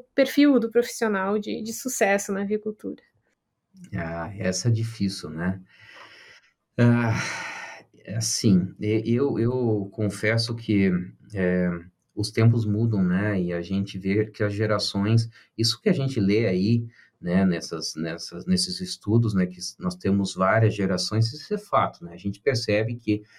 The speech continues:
Speaker 2: cada geração tem suas ca-, características, né? E a gente tem que tentar, é, entender cada geração e tentar, é,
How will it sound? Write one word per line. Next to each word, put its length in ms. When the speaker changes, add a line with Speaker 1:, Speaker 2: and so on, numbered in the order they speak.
Speaker 2:
cada 220
geração 460
tem 160
suas 240
ca-, 300
características, 960
né? 260
E 80
a 60
gente 340
tem 160
que 100
tentar, 600
é, 800
entender 600
cada 280
geração 720
e 80
tentar, 560
é, 640